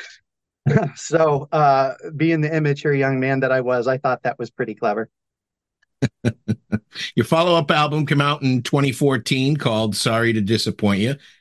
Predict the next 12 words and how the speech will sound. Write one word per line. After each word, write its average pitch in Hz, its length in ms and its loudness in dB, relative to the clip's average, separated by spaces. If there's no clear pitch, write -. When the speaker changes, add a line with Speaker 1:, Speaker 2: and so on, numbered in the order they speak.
Speaker 2:
Now, 147 140 2
you 156 180 2
made 170 160 2
a - 20 0
point 196 460 0
in 160 200 2
your 151 120 0
press 175 340 -2
materials 165 920 0
to - 160 -2
say 156 320 0
that 147 260 -2